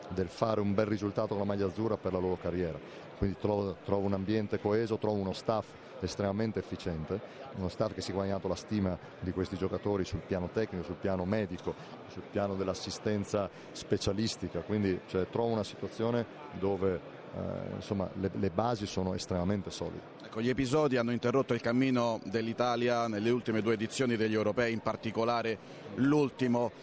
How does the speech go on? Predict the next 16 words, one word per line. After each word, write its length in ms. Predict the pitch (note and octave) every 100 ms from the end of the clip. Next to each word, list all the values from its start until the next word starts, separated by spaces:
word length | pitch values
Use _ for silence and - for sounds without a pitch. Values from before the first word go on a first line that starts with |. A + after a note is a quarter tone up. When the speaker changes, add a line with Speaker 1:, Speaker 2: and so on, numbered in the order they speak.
| - -
Speaker 2:
È 100 | -
su 220 | B2+ - C3+
queste 320 | C#3 - C3+
cose 300 | C#3 B2 A#2
che 120 | A2
bisogna 380 | A2 G#2+ A#2+ A2+
lavorare, 420 | A2 A2+ A#2 G#2+
perché 480 | A2 A2 B2+ B2+ A#2+ - -
i 80 |
risultati 640 | B2 A#2+ C3 C#3+ B2 B2 A2 - - - -
stanno 300 | - B2+ A#2+
crescendo, 560 | B2 A2+ C#3+ B2 G#2+ G#2
stanno 340 | A#2+ A#2+ A#2
piano 240 | - A#2+
piano 220 | A#2 C3 B2
arrivando. 560 | A#2+ B2 A2+ G2 F#2